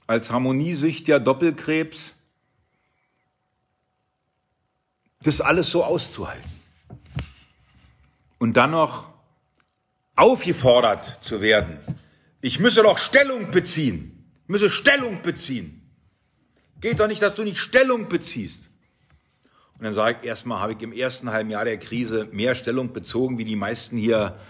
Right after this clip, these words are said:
äh, in ihrem halben Leben. Ich habe irgendwie über fünfzig Videos zu Corona gemacht mit Homöopathie und S-O-S-Regeln et cetera, et cetera. Ich habe Stellung bezogen, bis ich ins Burnout gerutscht bin, ja?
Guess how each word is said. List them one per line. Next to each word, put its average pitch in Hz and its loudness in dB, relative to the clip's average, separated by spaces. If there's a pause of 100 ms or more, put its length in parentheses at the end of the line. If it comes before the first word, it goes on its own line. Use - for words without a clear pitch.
(260)
äh, 104 2
in 104 -6
ihrem 104 -2
halben 113 2
Leben. 117 2
Ich 104 -8
habe 107 0
irgendwie 113 -8
über 127 0
fünfzig 139 -8
Videos 135 0
zu 127 -6
Corona 120 0
gemacht 120 -4
mit - -10
Homöopathie 127 -4 (200)
und 123 -6
S-O-S-Regeln 127 -2
et 117 -10
cetera, 127 0
et 110 -4
cetera. 127 -2
Ich 120 -10
habe 113 -2
Stellung 147 -2
bezogen, 131 -2
bis 120 -8
ich 139 -4
ins 110 -6
Burnout 117 0
gerutscht 98 -4
bin, 80 -8
ja? 113 -8